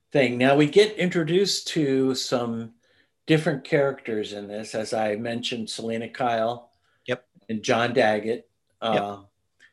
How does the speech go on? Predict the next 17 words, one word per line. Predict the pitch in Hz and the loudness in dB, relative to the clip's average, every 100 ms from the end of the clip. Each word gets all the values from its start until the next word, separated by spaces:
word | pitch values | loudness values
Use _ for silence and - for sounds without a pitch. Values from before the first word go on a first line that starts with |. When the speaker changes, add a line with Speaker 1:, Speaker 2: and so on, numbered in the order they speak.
| _ _ _ _ _ - | _ _ _ _ _ 0
Speaker 1:
also | 127 135 160 131 | 2 2 4 6
Miranda | 123 120 123 127 117 | 6 4 4 2 -2
Tate, | - 160 143 92 - _ _ _ _ _ _ | -4 2 2 0 -8 _ _ _ _ _ _
Speaker 2:
Right. | 117 - _ _ _ | -4 -4 _ _ _
Speaker 1:
which | 127 131 131 - - _ _ | 2 4 4 0 -8 _ _
in | 131 131 131 | 0 4 4
the | |
beginning | 117 131 131 147 143 123 | 2 2 2 2 2 2
we | 123 | 0
see | 123 135 123 120 123 - | 0 0 2 2 -2 -2
as | 113 110 107 107 107 98 | -2 0 -2 -4 -4 -6
one | 110 113 | -6 -6
of | 104 | -6
the | 104 | -2
good | 120 113 | -2 -2
guys. | 90 80 85 87 - - _ _ _ _ _ | -6 -8 -10 -10 -12 -16 _ _ _ _ _
Speaker 2:
Right. | 110 | -8